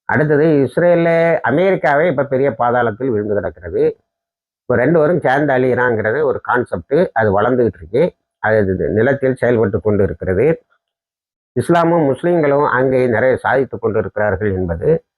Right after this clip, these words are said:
இப்போ நமக்கு தனி பாலஸ்தீனம் என வருகின்ற போது, அடுத்தால மேற்கரை வருது. அபிஷியலா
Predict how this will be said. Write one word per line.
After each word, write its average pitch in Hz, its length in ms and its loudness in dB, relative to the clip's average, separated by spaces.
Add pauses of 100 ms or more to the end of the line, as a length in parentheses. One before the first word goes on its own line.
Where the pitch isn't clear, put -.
(280)
இப்போ 156 540 2
நமக்கு 135 340 0
தனி 156 240 2
பாலஸ்தீனம் 165 840 0
என 135 180 0
வருகின்ற 131 400 0
போது, 110 500 0
அடுத்தால 135 440 0
மேற்கரை 120 400 0
வருது. 92 240 -8 (1300)
அபிஷியலா 185 800 4